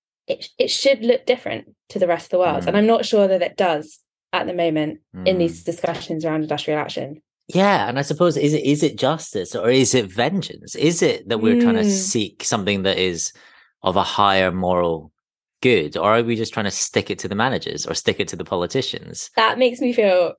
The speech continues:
Speaker 1: really uncomfortable, which is probably a sign, right, that I do just kinda wanna stick it to the politicians <laughs> and I, I
Speaker 2: <laughs>
Speaker 1: do want vengeance. Like, that, that is a driver
Speaker 2: Mm.
Speaker 1: for me, and that's,
Speaker 2: Yeah.
Speaker 1: that's not something I like when I recognize it.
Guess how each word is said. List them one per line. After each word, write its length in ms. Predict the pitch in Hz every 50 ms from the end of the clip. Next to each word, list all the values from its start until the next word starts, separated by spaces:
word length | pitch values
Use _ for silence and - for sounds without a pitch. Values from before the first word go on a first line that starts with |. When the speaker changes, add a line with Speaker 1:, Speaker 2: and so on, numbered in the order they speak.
| _ _
Speaker 1:
really 300 | 202 202 190 185 180 185
uncomfortable, 680 | 185 196 220 233 208 180 - - 202 180 185 202 269
which 160 | 302 - -
is 120 | 240 226
probably 360 | - - 247 233 240 240 233 226
a 60 | 226
sign, 320 | 214 220 220 233 226 190
right, 220 | 165 156 156 - -
that 180 | - - - - _ _ _ _ _ -
I 80 | 190
do 200 | 190 - 202 226
just 160 | 262 294 -
kinda 220 | - - 180 170 165
wanna 180 | - - 208
stick 220 | 208 - 180 185 -
it 60 | -
to 60 | - -
the 80 | -
politicians 840 | 196 185 - - 247 240 269 269 - 240 302 311 381 311 285 - -
<laughs> 40 |
and 140 | 294 302 302
I, 100 | 254 233 - 339 - - - - -
I 80 | 208 214
Speaker 2:
<laughs> 120 | 208 214
Speaker 1:
do 140 | 233 285 302
want 220 | 262 233 190 151
vengeance. 440 | 196 196 180 175 165 156 - - -
Like, 180 | 208 185 185 -
that, 240 | 180 196 190 - - _ _ _ _
that 220 | - 196 202 -
is 220 | - 220 220 208 208
a 40 | 185
driver 380 | - 185 202 247 277 240 208
Speaker 2:
Mm. 60 | 202 -
Speaker 1:
for 80 | 160 160
me, 200 | 160 151 151 151
and 120 | 151 165
that's, 300 | 180 165 - - - - - _ _ -
Speaker 2:
Yeah. 100 | - -
Speaker 1:
that's 140 | - - -
not 280 | 214 208 202 202 - -
something 380 | - 190 190 180 160 156 170
I 80 | 170 170
like 420 | 165 175 226 262 233 131 101 - -
when 120 | 180 165
I 80 | 165 160
recognize 560 | 165 180 202 - - - 90 131 131 165 -
it. 240 | - 90 - -